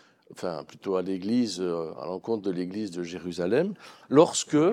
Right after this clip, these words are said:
Étienne connaît le martyre. Étienne, c'était un,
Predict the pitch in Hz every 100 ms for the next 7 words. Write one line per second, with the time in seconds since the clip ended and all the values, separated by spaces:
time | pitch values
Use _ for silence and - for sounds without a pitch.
0 | 247 _ _ _ _ _ _ _ _ _
1 | _ _ _ 151 151 - 131 160 233 233
2 | - _ _ _ _ _ _ _ _ _
3 | _ _ _ _ - 135 131 139 170 -
4 | _ _ - _ _ 98 98 92 - -
5 | 87 76 - - - 107 - 160 165 -
6 | 117 135 127 110 101 95 90